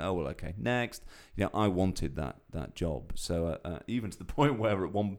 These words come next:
stage they flew over their European management team to our premises to inspect what, what I said we had. Um, and, uh, they said, "So show us your, um, the bespoke order management system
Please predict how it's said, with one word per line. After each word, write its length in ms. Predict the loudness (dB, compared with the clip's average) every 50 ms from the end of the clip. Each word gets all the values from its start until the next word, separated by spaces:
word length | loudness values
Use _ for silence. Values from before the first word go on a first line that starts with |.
| -10 -16 -20 -20 -20 -20 -16
stage 460 | -10 -8 0 4 4 4 4 4 4
they 100 | 2 0
flew 380 | 0 0 -2 0 2 4 4 4
over 240 | 4 4 2 -2 -2
their 220 | 0 0 0 0
European 540 | 0 0 0 0 0 0 0 0 0 2 2 0
management 420 | 0 0 0 -2 -4 -6 -6 -6
team 240 | -6 -6 -6 -6 -6
to 160 | -4 -4 -4
our 240 | -2 -2 -4 -6 -10 -12 _ _ _
premises 580 | 0 0 2 0 -2 -6 -8 -8 -10 -10 -8 -6
to 120 | -4 -4
inspect 600 | -4 -4 -6 -8 -6 -6 -6 -6 -6 _ -18 -16 -16 -16 -16 _ -20 -20 -12 -8
what, 160 | -8 -8 -8 -8 -14
what 240 | -8 -4 -4 -4 -4
I 80 | -4 -6
said 280 | -6 -6 -6 -6 -6
we 160 | -6 -8 -8 -8 -8
had. 420 | -8 -8 -8 -8 -12 -14 -16 -18 -20 -20 -20 _ -20 -20 -20 -20 _ _ -8 -6
Um, 420 | -2 -2 -2 -2 -2 -4 -6 -8 -10 -8 -6
and, 360 | -6 -4 -4 -4 -4 -6 -8 -10 -12 -10 -6
uh, 200 | -4 -4 -4 -4
they 120 | -4 -6 -6
said, 220 | -4 -4 -4 -2
"So 160 | 0 0 0
show 300 | 0 0 0 0 2 2
us 180 | 0 0 -2 -2
your, 340 | 0 0 2 0 0 0 0
um, 360 | 0 0 -2 -4 -4 -6 -10 _ -12
the 200 | -8 -4 -4 -2
bespoke 640 | 0 0 -2 -2 0 2 2 2 2 0 -2 -12 -14 -14 -14 -16 -20 -20 -20 -20 -12 0
order 260 | 2 4 4 4 4
management 520 | 4 2 2 2 0 0 -2 -4 -4 -4 -6
system 460 | -4 -4 -4 -4 -4 -6 -8 -8